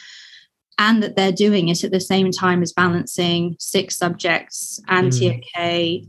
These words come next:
Speaker 1: and their after school activities and their university applications and their S A T prep and their, you know, whatever else they're doing. So they've got so much on their plate. So even when we did it at university, it was like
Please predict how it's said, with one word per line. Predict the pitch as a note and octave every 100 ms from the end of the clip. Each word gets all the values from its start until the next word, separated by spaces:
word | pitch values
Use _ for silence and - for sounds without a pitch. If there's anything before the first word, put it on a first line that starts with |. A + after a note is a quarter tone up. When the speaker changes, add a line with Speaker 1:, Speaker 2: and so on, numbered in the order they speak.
| -
Speaker 1:
and | F#3 F#3 F#3 F3
their | F#3 F3+
after | F3 -
school | - F3+ F3
activities | - - F3+ F3 F3 E3+ F3 -
and | F#3+
their | G3
university | F#3 F3+ F3 E3+ F3+
applications | E3+ F3+ - F3 E3+ F3+ F3 F3 -
and | G#3 G3
their | F3+
S | F3+ F3
A | F3
T | A3 F3+ F3
prep | - F3 - _ - F#3
and | G3 G3
their, | F#3 F3+ E3+
you | -
know, | F3+
whatever | F3+ F3 G3+
else | G3+ -
they're | F#3
doing. | - G#3+ F3+ F3+ G3+ A3+ - - - -
So | - G#3+
they've | G3 G#3 G#3
got | G#3 -
so | - A#3+ A#3
much | G#3 -
on | G3
their | F#3
plate. | F3 - G3 E3+
So | - G3
even | A#3 A#3 G#3+
when | G3+ G3
we | A3+
did | G#3 F3+
it | F3+
at | -
university, | F#3 F3+ F#3+ G3+ - - - E3+ -
it | F#3+
was | F#3
like | F#3 F#3 -